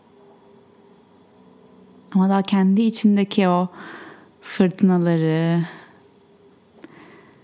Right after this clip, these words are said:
dalgaları duymadan, fark etmeden dünyaya anlam verebilmek çok zor.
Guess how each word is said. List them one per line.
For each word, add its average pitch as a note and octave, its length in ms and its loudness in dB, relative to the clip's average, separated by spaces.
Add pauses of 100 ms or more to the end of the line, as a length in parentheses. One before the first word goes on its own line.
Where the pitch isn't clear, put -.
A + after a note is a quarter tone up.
(200)
dalgaları D#3+ 760 0
duymadan, D#3+ 600 2
fark E3+ 320 -2
etmeden D#3+ 640 0 (2750)
dünyaya F#3+ 520 2
anlam F#3+ 440 0 (260)
verebilmek F3 600 0
çok A#3+ 200 -4
zor. D#3 360 -4